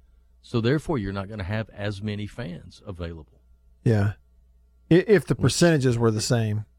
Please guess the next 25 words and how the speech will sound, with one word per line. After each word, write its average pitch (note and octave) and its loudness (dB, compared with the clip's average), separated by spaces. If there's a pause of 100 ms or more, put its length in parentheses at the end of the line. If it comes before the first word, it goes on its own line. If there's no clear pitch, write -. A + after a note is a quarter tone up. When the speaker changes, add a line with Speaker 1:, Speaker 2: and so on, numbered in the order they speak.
(480)
Speaker 1:
It's, C3 -4
it, B2+ -4
it, B2+ -2
it B2+ -4
almost D#3 -2
seems B2+ -4
like G#2+ -8
they A2 -4
need A2 -4
to G2+ -6
put C3 0
a F#2 -2
number E2+ -4
on - -20
it. - -20 (100)
Speaker 2:
A A#2+ 4
number? C3 4 (120)
Speaker 1:
And G2 -2
that A2+ 0
number A2 0
is F2 -6
available F2+ -8 (720)
at F#2+ -10
every F#2+ -6 (720)
venue. D2+ -10